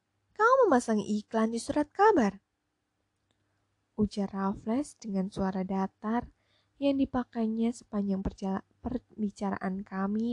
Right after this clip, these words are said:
dengan Edinburgh. "Benar, sebagai usaha terakhir."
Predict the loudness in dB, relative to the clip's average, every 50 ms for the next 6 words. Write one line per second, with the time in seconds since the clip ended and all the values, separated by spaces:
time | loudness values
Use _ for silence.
0 | -2 -2 -2 -2 -2 -4 -4 -8 _ -6 -6 -4 -4 -6 -6 -6 -8 -6 -6 -6
1 | -6 -8 -10 -16 _ _ _ _ _ _ _ _ _ _ _ _ _ _ _ _
2 | _ _ _ _ _ _ _ _ _ _ _ _ _ _ _ _ _ _ _ -6
3 | -2 2 2 4 6 6 6 8 6 6 4 2 -4 -8 _ _ _ -16 -6 -6
4 | -4 -2 0 -2 -2 -2 0 -2 -2 -2 -2 -2 -2 -2 -2 -4 -4 -2 0 0
5 | 0 0 0